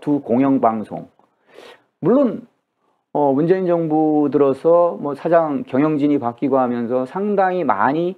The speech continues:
변화는 하고 있습니다. 그럼에도 불구하고 여전히 어떤 기계적 중립, 또 뭐 그 형식적 객관주의,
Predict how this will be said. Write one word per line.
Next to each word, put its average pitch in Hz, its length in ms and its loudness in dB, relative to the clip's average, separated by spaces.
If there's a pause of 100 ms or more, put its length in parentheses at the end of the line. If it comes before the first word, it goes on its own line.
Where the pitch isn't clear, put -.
(340)
변화는 165 680 2
하고 220 300 0
있습니다. 101 480 -8 (380)
그럼에도 233 560 2
불구하고 107 960 0 (320)
여전히 214 1000 2 (680)
어떤 175 400 -2
기계적 170 580 -2 (720)
중립, 113 400 0 (800)
또 196 340 0 (560)
뭐 135 460 0 (1500)
그 131 160 -2
형식적 - 680 0
객관주의, 110 720 -2